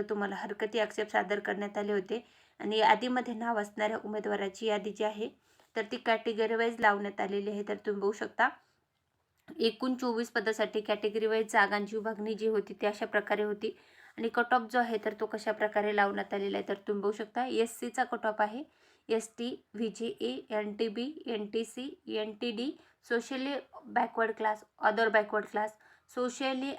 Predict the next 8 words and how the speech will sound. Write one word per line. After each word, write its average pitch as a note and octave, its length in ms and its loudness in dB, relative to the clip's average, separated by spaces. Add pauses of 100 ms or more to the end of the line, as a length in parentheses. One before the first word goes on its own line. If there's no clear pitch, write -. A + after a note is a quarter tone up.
आणि A3 300 -4
इकॉनॉमिकली A3 640 -2
बॅकवर्ड G#3+ 540 0
क्लास, G#3+ 320 -2
ईडब्ल्यूएस G#3+ 540 2
आणि G#3+ 120 -6
ओपन G#3 340 -2
असे G#3+ 240 -4